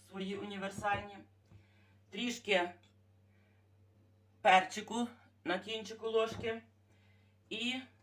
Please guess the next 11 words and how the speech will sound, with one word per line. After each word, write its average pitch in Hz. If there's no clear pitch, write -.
чайну 226
ложку 220
розпушувача 165
до 185
муки. 196
І 196
так 185
трішечки 185
їх 175
у 170
муці 190